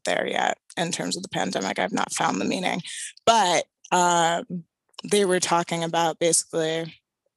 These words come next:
the same things that we're talking about now, which is just everyone's going to have to move through grief time and time and time again in order to make it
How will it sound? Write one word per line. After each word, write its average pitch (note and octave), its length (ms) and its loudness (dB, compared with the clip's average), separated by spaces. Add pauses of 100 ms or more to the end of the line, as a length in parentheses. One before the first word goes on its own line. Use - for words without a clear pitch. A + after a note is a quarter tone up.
(160)
the F3 100 2
same E3 320 0
things E3 320 0
that D#3 100 -6
we're E3 120 -6
talking D#3+ 320 -6
about D3 220 -4
now, D#3+ 380 -2
which D#3 220 -6
is D#3 160 0
just - 600 0 (840)
everyone's E3+ 480 0
going E3+ 240 -4
to D#3+ 80 0
have D#3 120 2
to - 100 -2
move F3 280 -2
through D#3+ 240 -4
grief E3 500 -2
time D#3+ 440 0
and D#3+ 160 -4
time D#3 440 0
and E3 120 -2
time - 260 -2
again F3+ 580 -2
in E3 120 -2
order D#3 240 -6
to - 80 -10
make - 180 -8
it - 80 -6